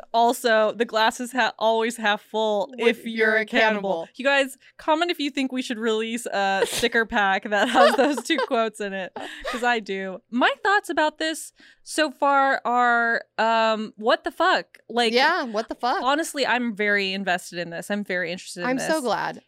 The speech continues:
Speaker 1: Because there's a lot of times that I talk about this off the air. Um,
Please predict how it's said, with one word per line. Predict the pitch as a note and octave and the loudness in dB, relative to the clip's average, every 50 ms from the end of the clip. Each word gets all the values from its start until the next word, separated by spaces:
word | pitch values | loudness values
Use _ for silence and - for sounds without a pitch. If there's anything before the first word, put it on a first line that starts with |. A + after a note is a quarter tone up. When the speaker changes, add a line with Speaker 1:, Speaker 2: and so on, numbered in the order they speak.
| _ | _
Speaker 1:
Because | _ - A#3 G#3+ | _ -8 -8 -2
there's | G#3 A#3 A3+ A3+ | -2 -4 -2 -2
a | A3+ | 0
lot | A3 A#3 B3+ | 0 2 0
of | C4+ - | 0 0
times | D4 C4+ C4 B3 | -2 -2 -2 -2
that | A3+ G3+ | -2 -4
I | F#3+ | -4
talk | - G#3+ G3+ G#3 - | 0 -2 -2 -2 -2
about | G3+ G3 - | -4 -4 -4
this | - F#3+ - - _ | -6 -12 -14 -6 _
off | G3 F#3+ G3 G3+ - | 0 0 0 -2 -4
the | _ - - - | _ -10 -8 -6
air. | D#3+ D#3+ C#3 C#3 D3 D3 - - _ _ | -8 -6 -4 -4 -4 -6 -8 -10 _ _
Um, | G3 G3 F#3+ F#3+ F#3 F3+ F3+ | 0 0 0 0 -2 -4 -6